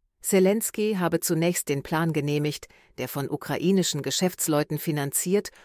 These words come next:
und unter der Leitung von General Valery Saluschny durchgeführt werden sollte. Demzufolge hätte eine Yacht gemietet werden sollen, darauf sechs Personen mit Taucherfahrung.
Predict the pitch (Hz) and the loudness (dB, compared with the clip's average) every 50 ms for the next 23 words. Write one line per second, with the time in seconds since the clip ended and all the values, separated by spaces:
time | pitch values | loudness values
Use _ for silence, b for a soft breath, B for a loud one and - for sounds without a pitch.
0 | B B B - 220 262 285 - - - 226 226 240 226 - 220 208 196 180 170 | B B B -2 -2 -2 -2 -6 -8 -6 -6 -4 -4 -2 -2 0 2 2 2 2
1 | 185 185 208 202 196 185 - - 190 185 185 185 180 185 185 185 185 170 165 160 | 0 0 0 -2 -2 -2 -2 -2 0 0 0 0 2 2 4 4 4 2 2 0
2 | 165 170 180 185 170 156 151 147 143 143 143 143 165 180 190 196 202 185 - 175 | 0 2 2 0 0 0 0 0 2 0 0 0 0 0 0 0 -2 -2 0 0
3 | 165 170 185 180 - - - 196 202 170 127 - - _ - 131 135 - - - | 0 2 0 0 -2 0 2 2 2 2 0 -2 -8 _ -4 -4 -2 -4 -6 -8
4 | 139 - - 139 117 - - 131 127 123 131 127 131 123 120 120 - 135 - 143 | -10 -4 -4 -4 -4 -2 -4 -4 -4 -4 -4 -4 -2 -4 -4 -4 -6 -8 -10 -12
5 | - _ _ _ _ _ _ _ _ _ _ _ _ - 165 175 185 - - 190 | -14 _ _ _ _ _ _ _ _ _ _ _ _ 4 4 4 4 2 0 -2
6 | - - 185 185 190 185 208 185 196 196 - 180 - - 185 190 196 180 202 208 | 0 2 2 2 2 2 2 2 2 0 0 -2 0 0 0 0 2 2 0 0
7 | - - - - 165 143 139 131 - - 131 - - 131 131 - 139 127 131 131 | 0 -6 -6 -6 -4 -4 -4 -6 -6 -8 -8 -4 -4 -4 -2 -2 -4 -4 -2 -2
8 | 127 127 135 135 B B B B B - 143 143 139 135 139 139 - - - 143 | -2 -2 -4 -8 B B B B B -4 -4 -2 0 0 0 0 -2 -8 -6 0
9 | 143 180 202 - - - - - 220 214 175 147 151 135 147 156 160 160 170 180 | 2 2 2 0 -2 -8 -6 -4 -4 -4 -2 0 0 0 0 0 0 0 -2 -2
10 | 180 - 175 156 147 - 127 120 - - 131 117 110 - - 117 - | -2 -2 -2 -2 -2 -2 -8 -8 -6 -8 -8 -8 -8 -10 -12 -12 -12